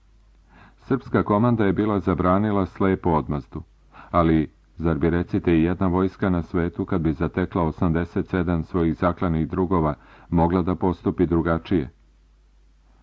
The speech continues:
„Mogla bi, možda bi i mogla”, nesigurno će Safedin. „Mogla bi, ali samo da bude još surovija, da se ne zaustavi na broju poklanih drugova. Srpska vojska,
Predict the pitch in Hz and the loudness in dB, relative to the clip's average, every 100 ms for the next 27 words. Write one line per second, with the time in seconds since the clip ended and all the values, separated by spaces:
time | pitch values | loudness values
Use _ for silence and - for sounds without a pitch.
0 | _ - 90 101 123 95 - - _ _ | _ -2 0 2 0 -2 -10 -20 _ _
1 | _ _ - 87 98 113 104 110 104 101 | _ _ -2 -2 0 -2 2 2 2 0
2 | 92 65 - _ _ 90 82 82 90 76 | -2 -6 -10 _ _ 0 0 0 -2 -2
3 | 78 76 82 - 80 - 82 71 71 - | -2 -4 -6 -6 -6 -2 -4 -4 -10 -14
4 | _ _ _ _ _ - - - 101 110 | _ _ _ _ _ -20 -20 -6 0 2
5 | 120 104 98 95 90 113 107 98 95 104 | 2 2 4 2 0 0 0 0 0 2
6 | 98 98 101 - 95 92 90 92 64 - | 2 2 -2 0 2 4 4 2 0 -8
7 | _ - 87 85 92 82 78 85 85 104 | _ -4 -2 0 0 0 0 -2 -2 0
8 | 92 90 82 95 90 80 98 87 92 82 | 2 2 2 2 4 2 2 0 0 0
9 | 80 82 82 76 67 73 - _ _ _ | 0 0 -2 -2 -4 -8 -14 _ _ _
10 | _ _ - - - 120 - - 92 90 | _ _ -20 -20 -6 -6 -4 -2 2 2
11 | 95 - 65 | 2 -2 -8